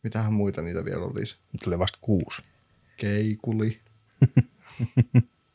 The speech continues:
Speaker 1: No sit tietysti, sitähän ne aina muuttuu, kun sit näkee sen tehtäväkoodin, niin sittenhän niillä, niillähän sit vasta onkin nimi.
Speaker 2: Mm.
Speaker 1: Mut jos nyt ihan tälle yleismaailmassa,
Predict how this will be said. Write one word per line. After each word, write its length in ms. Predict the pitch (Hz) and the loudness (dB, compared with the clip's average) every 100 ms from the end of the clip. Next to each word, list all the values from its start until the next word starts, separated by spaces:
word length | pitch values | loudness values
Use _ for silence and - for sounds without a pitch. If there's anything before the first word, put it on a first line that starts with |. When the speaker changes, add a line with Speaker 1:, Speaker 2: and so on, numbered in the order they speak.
| _ - - - - - - _ _ _ - - | _ -20 -20 -20 -20 -20 -20 _ _ _ -20 -8
Speaker 1:
No 80 | 113 | -4
sit 160 | 135 139 | -4 -2
tietysti, 460 | 147 135 - - - | -2 -2 -6 -10 -6
sitähän 400 | 135 - 123 110 | -6 0 2 2
ne 60 | 113 | 0
aina 180 | 117 | 0
muuttuu, 420 | 117 123 123 - 101 | 2 2 0 -2 -4
kun 100 | 107 | -4
sit 140 | 98 | -2
näkee 240 | 107 110 | -2 -2
sen 120 | 110 107 | -2 0
tehtäväkoodin, 880 | 123 120 107 104 135 123 107 78 64 | 0 0 -4 -4 -2 0 0 -4 -10
niin 100 | - | -8
sittenhän 300 | 127 - 104 | -8 -2 0
niillä, 240 | 98 82 | 0 -2
niillähän 460 | 107 143 104 107 101 | -2 0 0 -2 -6
sit 140 | - | -4
vasta 240 | 101 - | -4 -2
onkin 380 | 110 110 107 98 | -4 -2 -2 -4
nimi. 220 | 92 95 113 | -4 -4 2
Speaker 2:
Mm. 260 | 107 98 - _ _ _ _ _ _ _ - | 4 4 -2 _ _ _ _ _ _ _ -10
Speaker 1:
Mut 100 | 107 | -4
jos 140 | 104 | -2
nyt 120 | 107 | -2
ihan 160 | 110 107 | -2 0
tälle 180 | 101 104 | 0 0
yleismaailmassa, 920 | 120 120 107 107 80 71 82 101 - | 0 0 0 -2 -6 -6 -6 -6 -8